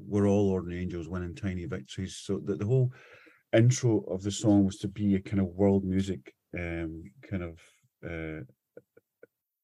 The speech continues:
musical piece. So in,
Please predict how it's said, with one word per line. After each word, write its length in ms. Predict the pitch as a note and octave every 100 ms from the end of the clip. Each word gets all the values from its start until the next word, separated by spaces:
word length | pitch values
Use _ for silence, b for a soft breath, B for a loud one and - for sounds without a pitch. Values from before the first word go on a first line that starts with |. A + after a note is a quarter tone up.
| _ -
musical 500 | D#2+ G2+ G2 - -
piece. 440 | - B2+ B2+ - - b b b b b
So 340 | - G#2 G2 F#2+
in, 420 | A2 A#2 G#2+ G2+